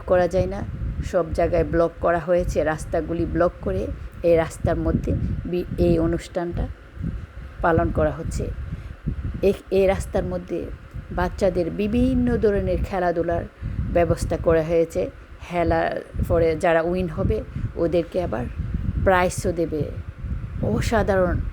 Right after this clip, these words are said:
খুবই ভালো লাগতেছে। Usually আমি যখন বিভিন্ন সময় ভিডিও শেয়ার করে থাকি,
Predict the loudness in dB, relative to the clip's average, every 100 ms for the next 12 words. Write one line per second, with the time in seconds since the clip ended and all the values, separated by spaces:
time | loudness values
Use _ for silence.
0 | -4 -6 -8 -2 0 2 2 4 4 2
1 | 0 -4 -4 -4 -4 -4 -6 0 4 4
2 | 4 4 2 2 -2 -4 -6 -6 -4 -6
3 | -6 -10 -10 -4 0 2 2 2 0 -2
4 | -2 -2 0 0 0 -2 -2 -2 2 4
5 | 4 4 2 2 2 2 0 0 -4 -10
6 | -6